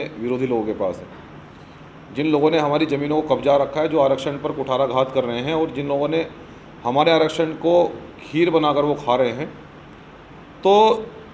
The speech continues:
देश का बहुजन समाज बड़ी तेज़ी से इस आंदोलन के साथ में जुड़ रहा है। आज हरियाणा में आया हूं और हरियाणा में जो जन सैलाब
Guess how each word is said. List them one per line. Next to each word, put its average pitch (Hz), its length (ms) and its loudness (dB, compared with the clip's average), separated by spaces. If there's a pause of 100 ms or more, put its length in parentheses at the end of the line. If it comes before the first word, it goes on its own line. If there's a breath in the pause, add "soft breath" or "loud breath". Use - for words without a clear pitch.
(420)
देश 180 240 4
का 208 120 4
बहुजन 170 320 4
समाज 175 280 2
बड़ी 165 240 2
तेज़ी 165 240 0
से 175 120 -2
इस 165 100 -2
आंदोलन 143 340 0
के 143 100 -2
साथ 127 240 0
में 127 100 -4
जुड़ 110 160 -4
रहा 117 180 4
है। 147 100 -2 (880)
आज 170 220 4
हरियाणा 170 360 4
में 196 120 4
आया 170 200 6
हूं 190 140 -4 (220)
और 170 100 6
हरियाणा 160 360 4
में 185 240 -2
जो 175 180 4
जन 156 200 2
सैलाब 151 420 0